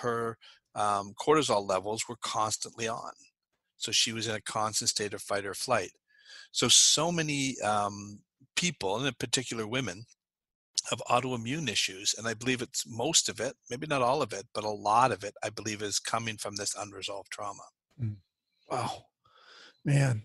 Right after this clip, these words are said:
Speaker 2: thanks for sharing that story about your daughter. That's intense. All right, Don, um, best way for people to get in contact with you is what? Through the website, Inspired Performance
Speaker 1: Yep, through the
Speaker 2: Institute?
Speaker 1: website. Um, yep, we can respond back if you have questions or whatever.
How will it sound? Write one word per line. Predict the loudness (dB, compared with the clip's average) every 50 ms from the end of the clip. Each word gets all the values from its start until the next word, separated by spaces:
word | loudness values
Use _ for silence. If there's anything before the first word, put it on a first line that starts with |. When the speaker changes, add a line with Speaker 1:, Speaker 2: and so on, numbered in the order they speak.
| 0
Speaker 2:
thanks | 2 2 2 2
for | 2
sharing | 2 4 6 6 6
that | 4 2
story | 4 6 8 10 10
about | 10 8 6
your | 4 4
daughter. | 4 6 6 8 8 8 8 6 4 2 -2
That's | -2 -2 0
intense. | 0 4 6 6 8 6 6 4 0 -4 -6 -8 _ _ -20 -20 -20 -20 -20 -20 -20 -20 -20 -20 -20 -20 -20 -20 -20 -18 -18 -18 0 8 12
All | 12
right, | 12 12 12
Don, | 12 12 12 12 12 12 12 12 10 8 6 4 4 8
um, | 8 10 12 12 12 10 10 8 8 6 4 0 -4 _ _ -4 6
best | 10 10 10 12 12
way | 12 12
for | 12 12
people | 10 12 12 12
to | 12 10
get | 10 10
in | 8
contact | 8 8 8 10 10 10 8 8 8
with | 6 8
you | 10 12 12 12 12 10 10 10
is | 10 12 12 12 12 10 8 8
what? | 8 8 8 8
Through | 8 6
the | 8 10
website, | 10 10 10 10 10 10 10 10 8 4 _ _ _
Inspired | -2 -2 2 6 6 6 6
Performance | 4 4 6 8 10 10 10
Speaker 1:
Yep, | 8 8
through | 6 6 4 4
the | 6 8 8
Speaker 2:
Institute? | 8 8
Speaker 1:
website. | 8 6 6 6 6 6 6 4 4 0 -2 0
Um, | 0 2 2 2 0 0 2 4
yep, | 4 4 4
we | 2 -4
can | -4 -4 -4
respond | -2 0 0 0 2 0 0 0 2
back | 4 6 6 6 4 2
if | -4 -6 -4
you | -4
have | -4 -6 -6
questions | -4 -4 -2 0 0 -2 -2 -4 -6 -4
or |
whatever. | -4 -2 -2 -2 -2 -2 -2 -4 -4 -6